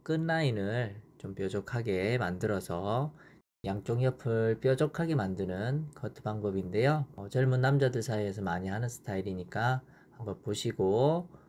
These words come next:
어, 참조해서 한번 같이 잘라보도록 합니다. 연습 한번 해보시고, 어, 고객들한테 한번 적용해보시면, 어, 훨씬 더 세련된 스타일을 찾을 수 있습니다.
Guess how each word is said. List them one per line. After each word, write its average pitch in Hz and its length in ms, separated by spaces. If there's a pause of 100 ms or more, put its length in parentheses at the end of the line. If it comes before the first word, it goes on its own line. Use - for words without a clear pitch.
(160)
어, 98 300
참조해서 143 480
한번 113 680
같이 - 440
잘라보도록 107 600
합니다. 98 760 (680)
연습 131 260
한번 135 280
해보시고, 143 920 (240)
어, 85 400
고객들한테 110 1080 (400)
한번 104 240
적용해보시면, 113 1200 (320)
어, 107 40
훨씬 139 300
더 131 120
세련된 135 640
스타일을 104 880
찾을 117 280
수 104 440
있습니다. 110 840